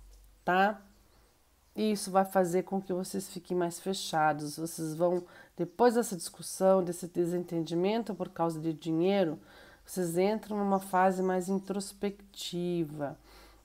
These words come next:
numa fase mais fechada. Muitos de vocês aí uma conexão maior com a espiritualidade,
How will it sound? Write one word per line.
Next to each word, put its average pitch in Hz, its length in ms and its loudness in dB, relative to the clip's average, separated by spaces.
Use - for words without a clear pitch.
numa 185 400 2
fase 185 460 2
mais 185 300 0
fechada. 160 920 0
Muitos 196 380 0
de 185 100 -6
vocês 185 560 -4
aí 180 240 2
uma 185 260 0
conexão 185 760 -2
maior 180 460 -2
com 185 180 -8
a 175 100 -2
espiritualidade, 185 1120 -2